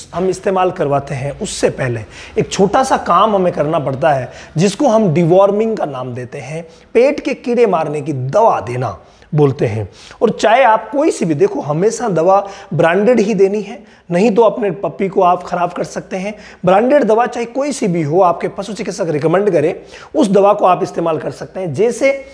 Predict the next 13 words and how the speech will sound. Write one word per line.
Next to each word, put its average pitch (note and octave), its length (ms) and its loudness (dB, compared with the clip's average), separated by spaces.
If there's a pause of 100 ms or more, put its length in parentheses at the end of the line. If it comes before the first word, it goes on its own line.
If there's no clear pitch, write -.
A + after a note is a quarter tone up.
(260)
easy A3+ 320 6
पेट, - 360 -2 (500)
ये B3 100 4
सिरप D4 440 2
आती - 240 -12
है, - 160 -20 (260)
यानी C3+ 200 -8
कि C#4+ 200 -4 (200)
suspension C4+ 600 2
form C#3 240 0
में C3 120 -2
आती A2+ 240 -8
है, - 180 -12